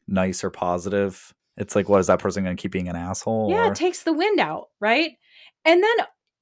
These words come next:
Speaker 2: what happens to me, and I notice that this happens with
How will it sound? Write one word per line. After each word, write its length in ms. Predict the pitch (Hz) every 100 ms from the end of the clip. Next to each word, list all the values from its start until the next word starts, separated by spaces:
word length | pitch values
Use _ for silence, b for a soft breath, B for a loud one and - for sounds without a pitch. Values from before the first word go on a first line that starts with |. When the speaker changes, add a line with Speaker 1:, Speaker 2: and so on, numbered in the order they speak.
| -
Speaker 2:
what 220 | 269 285
happens 680 | - 330 370 359 311 - - -
to 140 | - 262
me, 760 | 220 240 277 196 147 214 339 - _ _ _ -
and 220 | 226 226 - _
I 200 | 220 247
notice 440 | 269 233 226 254 247
that 140 | 214 208
this 180 | 208
happens 360 | - 196 208 202
with 140 | 208